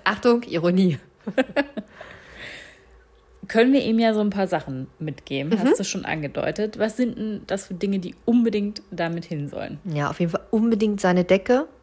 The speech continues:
Speaker 1: seine Box, was auch immer, wo er halt gerne schläft. Ich hab früher meiner Mama tatsächlich immer ein Nalas-Körbchen mitgebracht. Immer, immer, immer.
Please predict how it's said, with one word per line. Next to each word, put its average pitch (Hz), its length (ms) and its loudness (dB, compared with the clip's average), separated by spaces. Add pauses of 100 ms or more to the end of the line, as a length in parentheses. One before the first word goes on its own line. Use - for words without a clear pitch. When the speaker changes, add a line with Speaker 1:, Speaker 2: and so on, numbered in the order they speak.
(160)
Speaker 1:
seine 180 240 6
Box, - 600 0 (140)
was 190 180 0
auch 220 100 -6
immer, 220 240 4
wo 214 120 6
er 185 240 4
halt 180 200 0
gerne 170 240 2
schläft. 247 420 2 (560)
Ich - 140 -2
hab 196 160 0
früher 277 720 6 (420)
meiner 196 260 4
Mama 196 240 4
tatsächlich 190 440 -4
immer 247 160 2
ein 254 80 2
Nalas-Körbchen 226 640 0
mitgebracht. 233 640 -4 (160)
Immer, 247 340 4
immer, 226 280 0 (100)
immer. 247 320 2